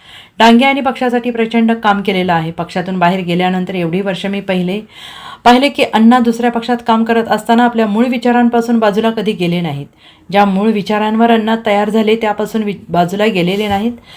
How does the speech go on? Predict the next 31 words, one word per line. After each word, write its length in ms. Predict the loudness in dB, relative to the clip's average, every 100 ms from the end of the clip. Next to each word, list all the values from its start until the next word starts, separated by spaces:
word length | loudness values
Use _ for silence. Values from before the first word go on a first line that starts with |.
| -20 0
त्यांनी 220 | 2 2 2
त्यावेळी 320 | 4 4 2
पक्षाला 440 | -2 -4 0 0 0
किंवा 180 | -2
परिस्थितीला 500 | -2 -2 -2 -2 0
विरोध 280 | 0 2 2
केला 260 | 2 2 4
असेल, 320 | 2 0 -2
पण 300 | -2 -2 -4
त्यांनी 300 | -4 -4 -4
कधी 200 | -6 -6
विचाराला 460 | -6 -2 -2 0 -2
विरोध 260 | -2 -4 -4
केला 220 | -2 -2 -2
नाही. 260 | -2 -8 -10 -20 -20 -8 2
त्यांचं 300 | 4 4 0
मन 180 | 0
इकडेच 340 | -2 0 0 2
होतं, 240 | 0 0
त्यावेळेस 380 | -2 -2 -2 -2
तिकडे 280 | -4 -2 -2
राहणं 400 | -2 -4 -2 -4 -6 _ _ _
ही 60 | 0
त्यांची 540 | 4 2 2 -4 -4
त्यावेळची 480 | 0 0 0 0 0
राजकीय 340 | 0 0 -2 -4
परिस्थिती 460 | -2 -4 -6 -6
असेल, 300 | -6 -4 -8
असंही 280 | -6 -4 -2
मुख्यमंत्री 520 | -4 -4 -4 -4 -4
देवेंद्र 380 | -4 -2 0 -2